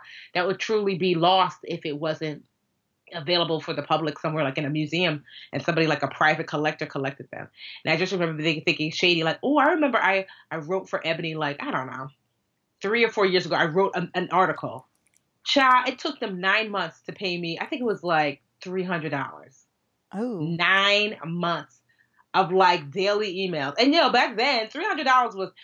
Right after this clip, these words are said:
Speaker 1: I mean, it's still a lot of money now, but especially back then, you know?
Speaker 2: Yeah.
Speaker 1: And I just remember every day, every week, every Monday, it was, like, one of my routines. "It's Monday, time to hit up Ebony." <laughs> You know? I didn't really think I was gonna get it.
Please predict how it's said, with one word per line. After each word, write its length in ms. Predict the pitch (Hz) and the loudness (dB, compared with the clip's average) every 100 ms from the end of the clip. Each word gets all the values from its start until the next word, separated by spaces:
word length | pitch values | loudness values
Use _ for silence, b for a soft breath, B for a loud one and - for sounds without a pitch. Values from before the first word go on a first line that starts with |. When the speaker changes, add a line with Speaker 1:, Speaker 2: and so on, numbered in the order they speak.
| B | B
Speaker 1:
I 60 | 202 | -2
mean, 160 | 226 233 | 0 -2
it's 100 | - | 0
still 240 | 294 359 | 2 4
a 40 | |
lot 140 | 240 196 | 4 2
of 60 | |
money 180 | 190 185 | 0 -4
now, 220 | 175 175 | -4 -2
but 160 | 165 233 | 2 4
especially 800 | 277 269 - 240 294 - 214 175 | 4 2 -8 -2 0 -2 -6 -8
back 260 | 175 156 151 | -8 -10 -12
then, 200 | 147 123 | -16 -12
you 100 | 185 | -6
know? 320 | 214 208 269 - _ _ _ _ _ _ _ - | -4 -4 -6 -12 _ _ _ _ _ _ _ -12
Speaker 2:
Yeah. 300 | 202 202 185 190 | -10 -8 -8 -4
Speaker 1:
And 380 | 196 185 180 170 | -2 -2 -4 -2
I 160 | 196 196 | 0 0
just 140 | 220 | -4
remember 180 | 233 196 | -2 0
every 400 | 180 220 247 277 | 2 2 2 2
day, 240 | 226 175 | 2 0
every 440 | 180 214 240 254 262 | 0 2 2 0 -2
week, 420 | 226 190 147 - | -2 -4 -6 -8
every 280 | 165 185 254 | -4 -2 0
Monday, 360 | 247 214 170 160 | 2 2 2 -2
it 80 | 170 | -2
was, 160 | 170 | -2
like, 160 | 175 165 | -2 0
one 120 | 180 | -2
of 60 | 185 | 0
my 100 | 170 | -2
routines. 340 | 170 208 175 | -2 -6 -6
"It's 120 | 240 269 | -6 -2
Monday, 540 | 302 339 277 254 254 B B - | 0 2 2 0 -4 B B -2
time 260 | 190 180 | 0 0
to 80 | 196 | 0
hit 140 | 254 269 | 0 0
up 80 | - | 0
Ebony." 540 | 294 302 269 262 - | 0 0 0 -2 0
<laughs> 540 | 302 - 571 571 554 415 | -2 -2 -8 -10 0 2
You 180 | 349 | 4
know? 100 | - - 523 - - - - - - B B B - | 2 0 0 -2 -2 -6 -8 -20 -18 B B B 2
I 120 | 277 | 6
didn't 180 | 480 349 | 6 4
really 120 | 330 | 0
think 140 | 302 | 0
I 40 | 285 | 0
was 80 | |
gonna 160 | 247 247 | 0 -4
get 220 | 226 302 | -2 -2
it. 220 | 196 143 | -4 -8